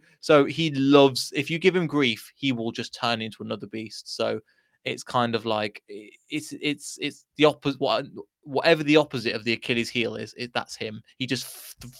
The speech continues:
fl-, thrives under that. Again, when he plays against Sheffield United, 'cause the Sheffield Wednesday boy,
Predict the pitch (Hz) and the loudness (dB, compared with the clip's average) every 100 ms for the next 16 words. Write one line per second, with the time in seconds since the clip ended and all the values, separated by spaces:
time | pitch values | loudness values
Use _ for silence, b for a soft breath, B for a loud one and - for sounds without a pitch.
0 | - 127 117 - - - 131 131 117 110 | -4 0 0 0 -16 -2 4 6 6 2
1 | 107 - 123 113 107 107 113 b b b | -8 -10 -6 -4 -4 -4 -8 b b b
2 | 131 131 127 131 127 139 123 123 123 - | 2 4 4 2 4 4 6 4 2 0
3 | 131 131 127 117 113 120 113 113 110 110 | -2 0 0 0 -2 -2 -2 -2 -8 -10
4 | 104 110 123 117 113 113 113 110 110 110 | -10 -6 -6 -4 -6 -4 -4 -4 -8 -10
5 | 117 120 113 | -8 -10 -12